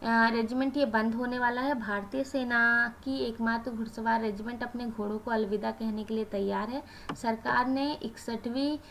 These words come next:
कैवलरी को टैंकों से लैस करने के प्रस्ताव को मंजूर देते हुए दो वरिष्ठ अधिकारियों ने नाम ना छापने की शर्त पर ये चीज़ कही है। तो आज के लिए बस इतना ही करंट अफेयर। होप आपको ये सीरीज़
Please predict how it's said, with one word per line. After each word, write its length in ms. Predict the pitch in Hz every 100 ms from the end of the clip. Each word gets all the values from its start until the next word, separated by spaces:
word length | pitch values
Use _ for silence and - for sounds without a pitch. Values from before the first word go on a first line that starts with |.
| - -
कैवलरी 500 | 214 214 220 226 254
को 160 | 269
टैंकों 540 | 277 - 226 214 214 269
से 160 | 269
लैस 280 | 254 233 226
करने 280 | - 220 214
के 100 | 226
प्रस्ताव 420 | 226 214 - 220
को 100 | 214
मंजूर 380 | 220 208 202 214
देते 300 | 196 196 220
हुए 220 | 226 254
दो 200 | 226 214
वरिष्ठ 380 | 208 208 226 -
अधिकारियों 640 | 208 214 214 208 202 220 226 - - - - 226
ने 160 | 226
नाम 340 | 233 220 208 226
ना 200 | 226 240
छापने 480 | - 214 196 208
की 120 | 208 220
शर्त 320 | 214 185 175 -
पर 120 | 214
ये 160 | 208 196
चीज़ 280 | 214 247 - -
कही 300 | 170 165 160
है। 200 | 160 165 - - 170 - - - - - - - - -
तो 140 | 226 220
आज 320 | - 220 226
के 120 | -
लिए 120 | 269
बस 220 | 269 269 269
इतना 220 | 233 233
ही 140 | 254
करंट 360 | 269 262 262 262
अफेयर। 360 | 262 285 330
होप 300 | 311 247 240
आपको 280 | 233 226 -
ये 260 | 247 254 254
सीरीज़ 380 | 254 233 233